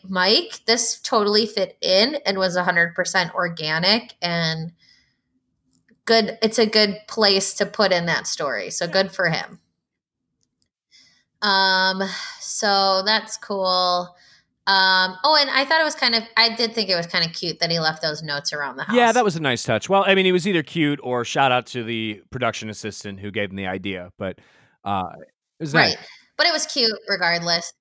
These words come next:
Speaker 1: Yeah. I was like, "Oh, I wonder what his love language is."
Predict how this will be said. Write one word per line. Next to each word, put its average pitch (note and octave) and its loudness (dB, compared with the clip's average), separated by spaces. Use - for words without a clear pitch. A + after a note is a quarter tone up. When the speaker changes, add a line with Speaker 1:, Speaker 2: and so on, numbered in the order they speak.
Speaker 1:
Yeah. E3 -4
I G#3+ 2
was A3+ -2
like, A3+ 2
"Oh, D#4 2
I G#3+ 4
wonder G#3 0
what A3 0
his G#3+ -2
love F#3+ -2
language D#3+ -8
is." D#3+ -12